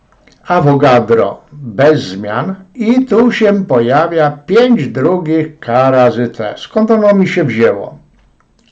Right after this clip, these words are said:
Otóż również screen z karty wzorów. Średnia energia kinetyczna ruchu cząsteczki gazu doskonałego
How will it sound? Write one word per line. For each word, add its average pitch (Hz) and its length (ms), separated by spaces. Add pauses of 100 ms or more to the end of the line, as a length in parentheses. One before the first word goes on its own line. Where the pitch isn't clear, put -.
Otóż - 680 (1120)
również 190 560
screen 147 760
z - 180
karty 127 540
wzorów. 101 680 (200)
Średnia 196 600
energia 151 560
kinetyczna 135 800
ruchu 143 400
cząsteczki 123 960
gazu 123 340
doskonałego 117 920